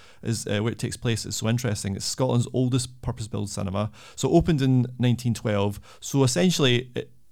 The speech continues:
um, it was playing all <laughs> these films originally that, that the Hip Fest now show. Um, so there's something lovely about watching these gems from the silent era in a beautiful cinema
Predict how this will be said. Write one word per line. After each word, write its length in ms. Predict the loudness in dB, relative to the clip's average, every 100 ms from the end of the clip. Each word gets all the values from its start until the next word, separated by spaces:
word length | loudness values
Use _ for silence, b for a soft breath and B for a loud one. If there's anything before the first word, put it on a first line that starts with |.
| -20 -20 -20 -12 -4
um, 320 | -2 0 0 -2
it 80 |
was 120 | -4 -4
playing 380 | 0 2 4
all 220 | 4 4 4
<laughs> 80 |
these 160 | 4 0
films 300 | 0 2 2
originally 420 | 0 0 2 2
that, 380 | 2 -2 -4 -6
that 160 | -4 0
the 60 |
Hip 100 | -2
Fest 240 | 0 -4 -2
now 140 | -4
show. 380 | -4 -4 -4 -6 B B B B
Um, 240 | 0 2 2
so 80 |
there's 100 | 2
something 260 | 4 4 6
lovely 300 | 6 6 4
about 180 | 4 4
watching 560 | 4 4 0 2 0 -2
these 400 | -4 -2 -2 -2
gems 320 | 0 2 0
from 140 | -2
the 40 | -2
silent 320 | 0 0 0
era 380 | 0 0 0 0
in 140 | -2
a 40 | -2
beautiful 300 | -4 -6 -4
cinema 540 | -4 0 0 0 -2